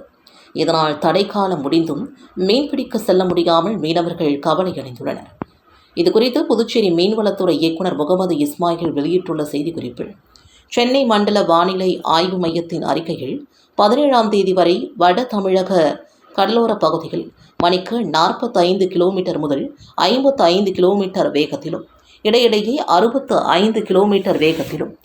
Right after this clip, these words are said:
சூறாவளி காற்று வீசக்கூடும் என்று தெரிவிக்கப்பட்டுள்ளது. இதன் காரணமாக புதுச்சேரி மீனவர்கள் கடலுக்கு மீன்பிடிக்க செல்ல வேண்டாம் என்றும்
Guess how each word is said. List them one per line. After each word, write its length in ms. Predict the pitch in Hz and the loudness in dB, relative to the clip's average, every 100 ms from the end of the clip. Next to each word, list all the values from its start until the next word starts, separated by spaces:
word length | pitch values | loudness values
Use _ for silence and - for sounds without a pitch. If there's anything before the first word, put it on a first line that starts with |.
| _ _ - | _ _ -4
சூறாவளி 520 | - 262 285 247 220 | 4 4 4 2 0
காற்று 360 | 175 165 165 165 | 0 0 0 -2
வீசக்கூடும் 580 | 170 180 185 175 160 151 | -2 -2 -2 -2 -2 -4
என்று 200 | 147 151 156 | -2 0 2
தெரிவிக்கப்பட்டுள்ளது. 760 | 185 180 - 127 120 143 151 143 - - _ _ _ - | 0 -2 -8 -10 -6 -4 -4 -4 -10 -12 _ _ _ -2
இதன் 240 | 185 185 180 | 2 2 2
காரணமாக 640 | 175 165 156 160 160 214 196 | 2 2 2 0 0 -2 0
புதுச்சேரி 420 | 196 220 226 185 | -2 0 0 0
மீனவர்கள் 540 | 156 165 156 165 147 180 - _ _ 214 | 0 -2 -2 -2 -2 -4 -8 _ _ 2
கடலுக்கு 420 | 214 277 277 240 165 | 4 2 2 2 2
மீன்பிடிக்க 500 | 180 220 202 196 180 170 | 2 0 -2 -2 -2 2
செல்ல 220 | 170 196 | 2 2
வேண்டாம் 360 | 208 190 180 156 | 0 -2 -2 -2
என்றும் 260 | 160 175 | -4 -6